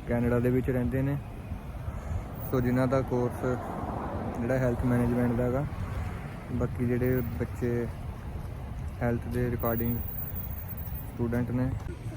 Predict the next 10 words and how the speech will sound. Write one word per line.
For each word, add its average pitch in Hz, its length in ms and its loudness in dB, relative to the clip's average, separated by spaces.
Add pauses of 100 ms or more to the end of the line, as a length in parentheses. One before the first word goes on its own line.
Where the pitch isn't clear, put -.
(420)
ਜਿਹੜੇ 131 180 4
ਮੈਡੀਕਲ 135 720 4 (400)
ਡਿਪਾਰਟਮੈਂਟ 127 540 6
ਦੇ 127 140 4 (120)
ਵਿੱਚ 135 200 2 (840)
ਜੌਬ 127 260 10
ਕਰਦੇ 127 300 6
ਨੇ, 139 140 6 (300)
ਜਿੱਦਾਂ 131 220 6
ਮਤਲਬ 131 480 8